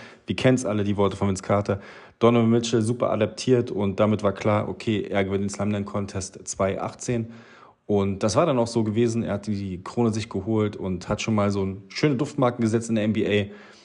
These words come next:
Gerade so halt, ähm, die Slam Dunk Contests sind ja meistens so mit Newcomern besetzt. Also man w-, sieht da auch kein, ähm, Ja Morant oder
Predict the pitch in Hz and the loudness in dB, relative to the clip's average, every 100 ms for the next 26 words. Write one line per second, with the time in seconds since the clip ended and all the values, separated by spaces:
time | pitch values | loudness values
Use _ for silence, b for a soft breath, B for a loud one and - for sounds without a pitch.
0 | B B - 101 104 101 104 98 104 95 | B B -2 4 4 4 2 4 2 2
1 | 92 90 - 110 113 110 110 107 104 107 | -2 -4 0 2 2 2 -2 -2 -2 -2
2 | 104 98 101 101 98 98 92 123 117 120 | 0 0 0 0 -2 -2 0 0 0 0
3 | 104 101 104 101 - 101 92 92 90 - | 0 0 -2 -2 -10 -8 -2 -2 -2 -8
4 | - _ - 101 98 95 101 92 90 95 | -20 _ -6 -2 0 -2 -4 -4 -6 -4
5 | 107 107 95 87 98 - 107 101 95 92 | 0 4 2 2 -2 -2 0 0 0 -2
6 | 92 90 - _ - 104 101 95 95 101 | -4 -6 -14 _ -4 0 2 4 4 2
7 | 92 90 87 85 | 0 -2 -2 -4